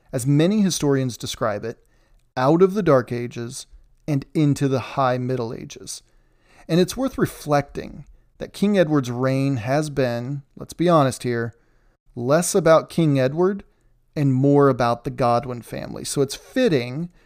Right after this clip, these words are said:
that the last chapter should revolve around one from that family. And it's about this time that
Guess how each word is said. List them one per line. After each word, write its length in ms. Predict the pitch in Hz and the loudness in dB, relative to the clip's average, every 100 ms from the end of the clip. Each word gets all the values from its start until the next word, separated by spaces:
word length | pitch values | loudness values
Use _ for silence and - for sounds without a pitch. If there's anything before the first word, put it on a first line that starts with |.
| _ - | _ -8
that 100 | 135 | -2
the 80 | 135 | 2
last 400 | 123 139 175 - | 2 2 -2 -4
chapter 420 | 180 180 175 131 | -2 -2 -2 -8
should 240 | - 139 | -8 -4
revolve 600 | 135 127 123 160 139 123 127 | -2 -2 2 4 4 2 -2
around 340 | 127 123 127 | -2 -2 -4
one 360 | 123 131 127 123 | -6 -6 -6 -6
from 200 | 127 123 | -8 -6
that 240 | 117 - | -8 -10
family. 560 | - 131 131 - - 131 _ _ _ _ _ _ _ _ - | -8 -8 -8 -12 -16 -18 _ _ _ _ _ _ _ _ -4
And 120 | 151 | -2
it's 220 | 143 - - - - | -2 -4 -12 -12 -12
about 420 | 139 170 185 - | -2 0 0 2
this 220 | 165 147 | 0 0
time 420 | - - 190 135 127 | -4 2 2 2 0
that 180 | 123 | -2